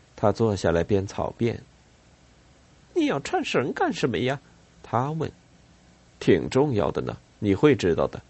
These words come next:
汤姆说，“好好的编哦。”阿尔弗雷德满脸不安和困窘的样子。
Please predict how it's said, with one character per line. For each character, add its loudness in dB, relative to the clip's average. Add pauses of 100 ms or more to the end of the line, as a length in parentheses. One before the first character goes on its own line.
(280)
汤 0
姆 -6
说 -8 (420)
，“好 4
好 6
的 -2
编 0
哦。” -6 (2250)
阿 2
尔 0
弗 -2
雷 0
德 0
满 2
脸 0
不 0
安 2
和 0
困 -2
窘 -2
的 -2
样 -2
子。 -10